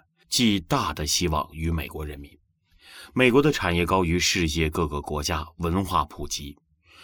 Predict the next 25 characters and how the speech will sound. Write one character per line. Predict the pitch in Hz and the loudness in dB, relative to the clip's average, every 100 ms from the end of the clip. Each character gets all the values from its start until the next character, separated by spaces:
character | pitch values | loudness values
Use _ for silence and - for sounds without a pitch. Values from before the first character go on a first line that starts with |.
| - - | -20 -4
外 | 120 120 | 2 4
交 | 123 | 4
部 | 120 107 | 4 2
要 | 101 95 | 4 2
研 | 87 95 | 2 2
究 | 98 | 2
一 | 92 | 2
下， | 85 98 - - - - | 0 -4 -10 -16 -20 -4
美 | 107 104 | 2 4
国 | 98 113 | 4 4
人 | 110 113 | 4 2
左 | 98 85 | 2 2
中 | 82 104 113 | 2 2 2
右 | 95 78 69 | 2 0 -2
都 | 82 117 | 0 2
让 | 120 85 69 | 2 0 -2
来， | 73 87 - - - - | -4 -4 -8 -20 -18 0
为 | 160 139 | 4 6
什 | 110 113 | 4 2
么 | 131 | 2
右 | 143 107 | 2 2
派 | - 113 95 90 | 0 0 2 2
要 | 87 87 | 2 0
让 | 78 | -2
来？ | 69 69 | -4 -12